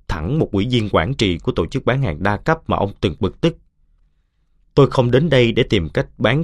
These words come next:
chất đốt. Tôi đến để nhờ ông giúp tôi một việc." Sau đó ông kể về cuộc tranh luận. "Tôi đến nhờ ông giúp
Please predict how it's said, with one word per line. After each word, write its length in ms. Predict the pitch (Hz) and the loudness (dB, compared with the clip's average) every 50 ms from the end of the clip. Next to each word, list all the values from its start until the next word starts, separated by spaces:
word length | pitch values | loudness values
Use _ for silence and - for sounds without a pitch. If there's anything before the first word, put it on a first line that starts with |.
| - - | -6 -4
chất 220 | - - 180 180 - | -4 -2 -2 -2 0
đốt. 180 | 170 180 202 202 - - _ _ _ _ _ _ _ _ _ _ _ _ _ | 2 2 2 0 -2 -10 _ _ _ _ _ _ _ _ _ _ _ _ _
Tôi 140 | - 139 131 | 4 4 6
đến 340 | 120 120 123 147 185 202 202 - - | 6 6 4 4 2 -2 -4 -6 -4
để 140 | - - - | 0 0 2
nhờ 220 | 127 113 107 87 80 | 2 2 2 0 0
ông 240 | 85 101 110 110 | -2 -4 -2 0
giúp 100 | 131 180 185 - | 0 -2 0 2
tôi 100 | - 135 | 0 0
một 160 | 110 90 76 - | 0 -2 -6 -4
việc." 180 | - 101 92 - - _ _ _ _ _ _ _ _ _ _ _ _ _ _ _ _ _ _ _ | -4 -4 -4 -4 -6 _ _ _ _ _ _ _ _ _ _ _ _ _ _ _ _ _ _ _
Sau 200 | - - - 113 | -6 -2 -2 0
đó 180 | 92 92 95 117 - | 0 0 -2 -4 -4
ông 120 | 101 104 - | -6 -6 -4
kể 160 | - 101 - 98 113 | -2 -2 -2 -2 -2
về 80 | 101 | -4
cuộc 260 | 95 - 92 82 - - | -6 -4 -6 -6 -4 -4
tranh 160 | 117 95 98 | -4 -4 -2
luận. 240 | 98 87 76 80 73 - _ _ _ _ _ _ _ _ _ _ _ _ _ _ _ _ _ _ | -4 -4 -4 -6 -10 -14 _ _ _ _ _ _ _ _ _ _ _ _ _ _ _ _ _ _
"Tôi 140 | - 147 135 | 4 4 6
đến 240 | 123 123 135 170 180 | 6 6 4 4 4
nhờ 160 | 127 101 87 | 2 2 2
ông 240 | - 107 113 113 113 | 0 -2 -2 -2 0
giúp 120 | 165 190 | -2 -2